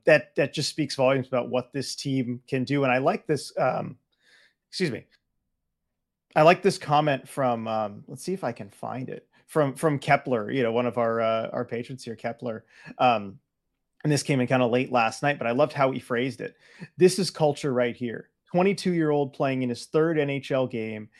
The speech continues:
is putting his body on the line because he's seen every single one of his teammates do the same thing. And he knows that's what's expected of him too. The effort speaks volumes. This team is incredible." I mean,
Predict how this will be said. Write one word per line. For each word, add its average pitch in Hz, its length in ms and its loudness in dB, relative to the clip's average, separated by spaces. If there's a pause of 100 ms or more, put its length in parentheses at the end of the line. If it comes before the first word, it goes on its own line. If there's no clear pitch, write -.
(100)
is 151 120 -4
putting 147 240 0
his 131 80 -2
body 151 340 2
on 151 120 0
the 139 60 -2
line 117 320 -2
because 117 240 -12
he's 127 200 -6
seen 127 260 -6
every 147 300 0
single 139 380 -4
one 120 160 0
of 110 80 -4
his 113 160 -10
teammates 107 520 -10
do 131 220 -2
the 120 100 -4
same 107 440 -6
thing. 113 260 -8 (260)
And 131 120 0
he 127 80 4
knows 127 200 4
that's 131 300 4
what's 143 180 -4
expected - 460 -6
of 104 100 -10
him 98 240 -10
too. - 300 -10 (300)
The 135 140 4
effort 147 240 2
speaks - 300 -4
volumes. 113 520 -2
This - 180 -8
team 107 220 -8
is 101 120 -8
incredible." - 580 -10 (800)
I 156 80 10
mean, 123 300 4